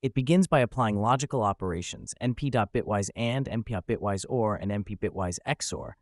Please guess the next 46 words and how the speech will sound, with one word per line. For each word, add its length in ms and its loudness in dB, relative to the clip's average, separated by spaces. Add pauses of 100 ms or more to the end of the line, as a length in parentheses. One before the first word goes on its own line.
(140)
element-wise. 760 0 (320)
Because 300 2
each 280 0
corresponding 640 2
pair, 500 -4
e 120 -2
g 180 -2
two 260 0
and 140 2
three, 360 -6 (160)
differs 320 0
only 260 2
by 180 2
the 140 -2
least 320 -2
significant 600 -4
bit, 260 0 (280)
the 160 -6
and 240 4
operation 600 0
preserves 440 -2
the 140 -6
even 340 0
values, 540 -8 (320)
the 120 -4
or 280 8
operation 560 0
results 400 -2
in 80 -2
the 120 -4
odd 240 4
values, 480 -6 (260)
and 140 4
X 220 2
or 260 4
isolates 540 0
the 80 -6
difference 440 -4
to 100 -10
produce 360 -2
an 80 0
array 320 0
comprised 500 -2
entirely 540 0
of 140 -4
ones, 400 -6